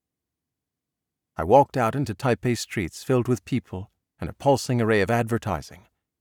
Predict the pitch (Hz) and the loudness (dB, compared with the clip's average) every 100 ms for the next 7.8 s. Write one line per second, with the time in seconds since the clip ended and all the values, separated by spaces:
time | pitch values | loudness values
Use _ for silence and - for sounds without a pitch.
0 | _ _ _ _ - 95 117 120 113 117 | _ _ _ _ -10 0 2 4 2 0
1 | 110 120 - 123 113 - - _ - 151 | 0 0 0 0 0 -2 -10 _ -4 2
2 | 147 123 120 107 113 117 120 110 110 107 | 4 6 2 2 2 4 4 2 2 2
3 | 117 - - - _ _ _ _ _ _ | 0 -2 -12 -16 _ _ _ _ _ _
4 | _ - 92 - 107 - 147 120 104 107 | _ -2 -2 -2 -6 2 4 4 2 0
5 | 117 127 110 123 110 - 139 - 110 123 | 2 2 0 -2 -4 -2 -4 -2 -6 -6
6 | - - - _ _ _ _ _ _ 147 | -12 -20 -20 _ _ _ _ _ _ 2
7 | 139 131 123 - 151 127 123 123 | 4 2 -2 0 2 2 0 -2